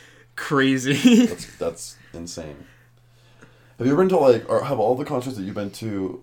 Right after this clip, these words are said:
Speaker 2: been inside, or have you ever been on, to an outside concert before?
Speaker 1: Um, I don't think I've been to an outside concert.
Speaker 2: No.
Speaker 1: Like, if you,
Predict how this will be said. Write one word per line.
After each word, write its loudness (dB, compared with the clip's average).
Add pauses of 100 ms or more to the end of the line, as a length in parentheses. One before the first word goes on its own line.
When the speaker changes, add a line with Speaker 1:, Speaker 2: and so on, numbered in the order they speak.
Speaker 2:
been -4
inside, -6
or -8
have -12
you -8
ever -10
been -6
on, -10
to -10
an -10
outside -10
concert -14
before? -14 (280)
Speaker 1:
Um, -8 (760)
I 0
don't 0
think -4
I've -2
been -4
to -8
an -6
outside -8
concert. -8 (200)
Speaker 2:
No. -10
Speaker 1:
Like, -4 (680)
if -2
you, -6